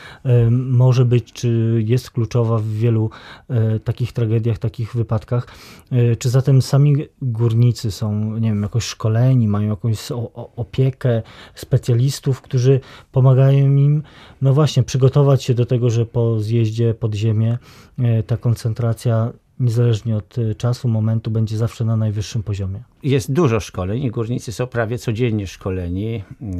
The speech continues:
Speaker 2: w różnym tam okresie. Zresztą tam jest dozór. Gdyby coś nie,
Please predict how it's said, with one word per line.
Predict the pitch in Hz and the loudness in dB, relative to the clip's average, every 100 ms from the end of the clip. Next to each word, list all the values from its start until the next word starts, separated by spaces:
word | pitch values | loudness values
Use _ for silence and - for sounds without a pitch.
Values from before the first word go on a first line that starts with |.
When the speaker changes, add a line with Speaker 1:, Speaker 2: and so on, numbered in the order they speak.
| 92 98 95 95 95 | -6 -6 -6 -6 -4
Speaker 2:
w | 95 | 0
różnym | 127 113 113 101 | 0 0 -2 -4
tam | 98 98 | -4 -4
okresie. | 92 98 95 - 110 113 | -6 -8 -8 -6 -4 -4
Zresztą | 98 107 110 | -6 -8 -8
tam | 101 95 | -8 -6
jest | 98 90 | -6 -6
dozór. | 98 104 113 | -6 -6 -8
Gdyby | 98 95 92 | -6 -8 -8
coś | - 92 - | -10 -12 -10
nie, | 101 95 95 | -6 -4 -4